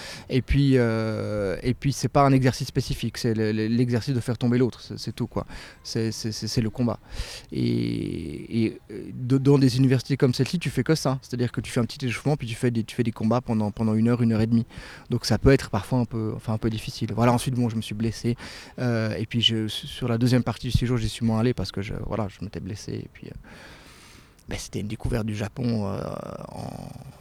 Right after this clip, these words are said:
Enfin, de, c'est de l'immersion au sens propre, quoi. Je me souviens quand je suis arrivé au foyer, euh, parce qu'on a été logé, euh, au foyer des, des judokas après avoir passé, euh, quelques semaines dans des, euh, dans, dans des petits hôtels à côté.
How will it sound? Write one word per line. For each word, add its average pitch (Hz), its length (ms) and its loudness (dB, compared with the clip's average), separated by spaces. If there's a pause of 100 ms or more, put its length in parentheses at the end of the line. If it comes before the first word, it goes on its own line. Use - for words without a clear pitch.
(460)
Enfin, 98 320 -4
de, 95 220 -4
c'est 107 220 0
de 110 100 0
l'immersion 123 720 4
au 117 40 0
sens 127 220 -2
propre, 196 220 6
quoi. 135 100 6
Je 120 80 4
me 123 80 6
souviens 175 320 10
quand 139 100 4
je 131 80 6
suis 139 100 8
arrivé 156 260 10
au 147 80 10
foyer, 160 440 12 (720)
euh, 123 540 6
parce 123 180 12
qu'on 139 140 8
a 131 60 10
été 131 160 6
logé, 135 420 10
euh, 123 180 10
au 113 160 6
foyer 143 440 8
des, 127 160 8
des 127 100 6
judokas 131 540 6
après 131 240 6
avoir 123 240 4
passé, 131 360 4
euh, 120 140 8
quelques 127 300 0
semaines 131 320 6
dans 123 120 8
des, 117 280 6
euh, 107 320 2
dans, 117 180 2
dans 120 140 4
des 117 100 4
petits 127 180 0
hôtels 123 240 2
à 117 60 2
côté. 165 340 2